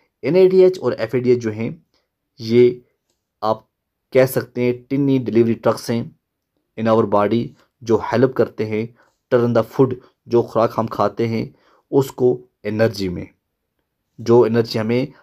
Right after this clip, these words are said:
रहने के लिए, ज़िंदा रहने के लिए, ग्रो होने के लिए नीड होती है। इसका क्रूशियल रोल रहता है keeping our body energy factory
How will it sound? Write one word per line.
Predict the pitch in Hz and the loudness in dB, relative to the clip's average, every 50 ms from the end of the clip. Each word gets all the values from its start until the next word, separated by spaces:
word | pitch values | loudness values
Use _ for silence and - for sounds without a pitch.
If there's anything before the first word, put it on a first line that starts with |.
| _ _ - | _ _ -4
रहने | 104 104 104 110 127 131 | -4 -4 -2 -2 -4 -4
के | 127 - 113 | -2 -2 -2
लिए, | 104 113 113 | 0 0 -2
ज़िंदा | 107 107 107 113 123 117 | 0 0 0 2 2 2
रहने | 110 107 104 107 110 | 2 2 -2 -4 -6
के | 110 - 113 | -6 -6 -8
लिए, | 104 104 107 113 117 120 - _ _ _ - | -6 -4 -4 -4 -6 -6 -8 _ _ _ -12
ग्रो | 107 104 113 120 123 | -4 0 4 4 4
होने | 117 110 104 101 104 107 | 4 2 -2 -4 -4 -6
के | - - 98 | -4 -6 -6
लिए | 101 107 120 135 131 - _ _ | -4 -2 -4 -4 -4 -8 _ _
नीड | - 92 98 98 101 101 92 | -10 -6 -2 -2 -2 -2 -2
होती | 90 92 92 - 95 95 | -4 -4 -6 -6 -6 -6
है। | 98 95 - - - - _ _ _ | -6 -6 -6 -10 -18 -20 _ _ _
इसका | 110 127 127 - - 135 123 | -2 -2 -2 2 2 2 2
क्रूशियल | 123 - - 113 117 117 - 127 120 | 2 0 2 2 2 2 2 0 2
रोल | 120 117 117 117 | 2 4 4 4
रहता | 110 110 - - 113 | 2 0 0 -2 -4
है | 110 110 110 110 - _ _ _ _ _ _ _ _ _ 113 | -2 -2 -6 -8 -8 _ _ _ _ _ _ _ _ _ -10
keeping | 110 110 - 113 110 | -10 -8 -6 -4 0
our | 107 107 107 104 | 2 2 0 0
body | 101 101 101 101 104 104 | 0 0 0 0 0 0
energy | 104 104 101 104 104 | 0 -2 -2 -4 -8
factory | - - 101 98 - - 110 139 | -6 -6 -8 -8 -10 -10 -10 -10